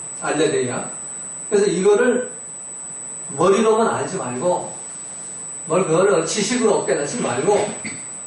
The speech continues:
삶으로, 내 생활로 이건 만나라.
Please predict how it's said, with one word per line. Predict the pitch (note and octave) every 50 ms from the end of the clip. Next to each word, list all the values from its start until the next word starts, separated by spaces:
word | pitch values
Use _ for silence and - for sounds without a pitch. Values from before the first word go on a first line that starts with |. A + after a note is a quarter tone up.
| - - - - - - -
삶으로, | - - - - G#3 A3 A3 A3+ A#3 A#3 A3+ G3 E3+ - - - - - - - - - - -
내 | E3+ F3+ G#3 G#3+ G#3+ G3+
생활로 | - - - A#3+ B3 B3 - - - C#3 D3+ F#3 A3 A3+ - - - - - - - -
이건 | D#3+ E3+ D#3
만나라. | C3+ C3+ D3+ F3+ G3 A3 A3 G#3 - - - -